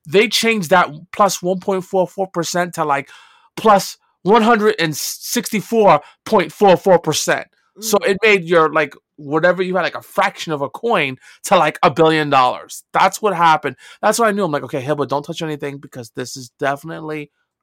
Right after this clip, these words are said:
Speaker 1: fake and glitched out." Even people on Twitter, 'cause I go, I have, I'm part of the Twitter space, were like, "Dude, I wish this was real." They were post-, people were posting their coin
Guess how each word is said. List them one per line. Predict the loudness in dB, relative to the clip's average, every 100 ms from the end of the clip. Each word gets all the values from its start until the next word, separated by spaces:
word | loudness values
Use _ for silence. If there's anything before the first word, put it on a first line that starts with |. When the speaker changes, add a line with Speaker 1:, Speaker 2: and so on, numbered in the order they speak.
| _ _
Speaker 1:
fake | -2 -2 -4 -12
and | -12 -10
glitched | -6 -6 -6 -12 -8
out." | -8 -8 _ _ _ _ _
Even | -6 -4
people | -2 -2 2 2
on | 2
Twitter, | -2 0 2 2 0
'cause | -4
I | -6
go, | -4
I | -6 -6
have, | -8
I'm | -8 -12
part | -10 -10
of |
the | -12
Twitter | -10 -10
space, | -10 -10 -10 -12 -18 _ _ _ _ 0
were | 2
like, | 2 0
"Dude, | 0 0 0
I | -2
wish | -2 -4 -8
this | -12
was | -14 -6
real." | -4
They | 0 0
were | 0
post-, | -2 -2 -2 -6 -12
people | -12 -4 -2
were | -2
posting | _ -4 -4 -8 -12 -12 -18 _ _ _ -10
their | -2 0
coin | 0 -4 -4 -6